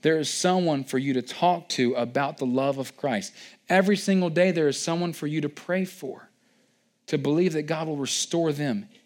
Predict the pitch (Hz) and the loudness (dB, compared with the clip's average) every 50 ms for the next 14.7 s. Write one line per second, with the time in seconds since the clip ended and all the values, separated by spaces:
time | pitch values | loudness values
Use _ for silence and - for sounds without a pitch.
0 | _ _ - 151 160 165 156 - - 165 147 135 139 135 127 - - - - - | _ _ -2 -2 -2 0 0 0 0 0 2 2 0 -2 -4 -6 -12 -20 -20 -20
1 | _ _ _ _ - 120 120 - 139 147 135 120 120 123 123 123 120 139 175 180 | _ _ _ _ -2 0 0 0 0 0 0 0 0 0 -2 -2 0 0 2 2
2 | 190 175 156 - 170 165 165 175 175 156 147 143 147 151 160 170 180 190 196 190 | 2 0 -2 -4 -4 0 0 2 0 2 2 2 2 2 4 4 2 2 0 -2
3 | - - - _ _ _ _ _ - 127 117 113 147 156 165 170 180 190 180 - | -6 -12 -20 _ _ _ _ _ -6 -2 2 4 6 6 6 6 4 2 0 -2
4 | - - 139 151 165 160 156 143 - 151 151 139 127 113 107 107 107 - - - | -2 0 2 2 4 2 0 -2 -2 -2 0 0 0 -2 -2 -4 -6 -8 -10 -10
5 | - - _ _ _ _ - - - - - _ - 117 135 160 165 156 135 - | -12 -16 _ _ _ _ -20 -20 -20 -20 -16 _ -2 2 4 4 6 4 2 -2
6 | - - - - 143 123 135 127 123 123 120 - - 135 131 131 - - - 156 | -10 -18 -14 -8 -4 -2 0 0 0 -2 -2 -2 -4 -4 -4 -6 -8 -8 -6 -4
7 | 151 156 165 170 160 156 151 147 143 131 143 147 156 151 151 - - 156 147 147 | -2 -2 -2 -2 -2 -4 -4 -4 -4 -4 -4 -4 -4 -4 -4 -2 -2 -2 -2 -4
8 | - 151 139 139 123 123 110 104 104 101 98 92 - - _ _ _ _ _ _ | -6 -6 -6 -6 -6 -6 -4 -4 -4 -4 -6 -8 -12 -16 _ _ _ _ _ _
9 | _ _ _ _ _ _ _ - - 202 226 220 202 170 151 147 139 131 127 190 | _ _ _ _ _ _ _ -4 -2 0 2 2 2 2 2 2 0 2 2 2
10 | 220 240 240 214 180 151 139 - - - 208 214 208 202 - - - 127 139 180 | 2 2 2 2 0 0 -2 -6 -2 0 2 2 2 0 -4 -8 -6 -2 2 4
11 | 233 247 190 160 117 92 87 - - _ _ _ _ _ _ - - _ - 143 | 4 4 2 2 -2 -4 -6 -12 -18 _ _ _ _ _ _ -20 -16 _ -2 -2
12 | 131 127 185 240 254 233 196 160 151 - - 226 240 208 180 - - 226 220 220 | 2 6 6 6 6 6 4 2 0 0 2 0 0 0 0 0 2 2 2 2
13 | - 196 175 156 151 147 226 233 202 151 139 135 - - - - 240 269 233 - | 2 0 0 0 0 2 2 2 2 0 -2 -2 -2 -2 0 2 2 2 2 2
14 | 196 185 - - - - 190 208 214 214 202 175 147 123 | 2 2 2 0 -2 0 2 2 4 4 4 2 0 -4